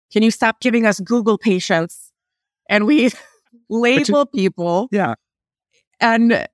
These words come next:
Speaker 1: you know, if we go into these conversations and these appointments with that assumption about people that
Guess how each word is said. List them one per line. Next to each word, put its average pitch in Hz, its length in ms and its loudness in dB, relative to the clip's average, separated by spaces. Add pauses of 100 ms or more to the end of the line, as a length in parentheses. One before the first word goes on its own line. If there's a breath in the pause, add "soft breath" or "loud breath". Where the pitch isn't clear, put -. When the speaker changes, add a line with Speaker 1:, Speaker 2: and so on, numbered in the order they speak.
(200)
Speaker 1:
you 220 160 0
know, 208 140 4
if 214 140 0
we 240 180 0
go 220 260 0
into 233 300 0
these 214 220 -2
conversations 202 760 -2
and 175 140 -2
these 170 320 -4 (520)
appointments 202 680 0
with 185 160 -2
that 196 180 2
assumption 214 560 0
about 151 300 -4
people 151 360 -2
that 131 140 -2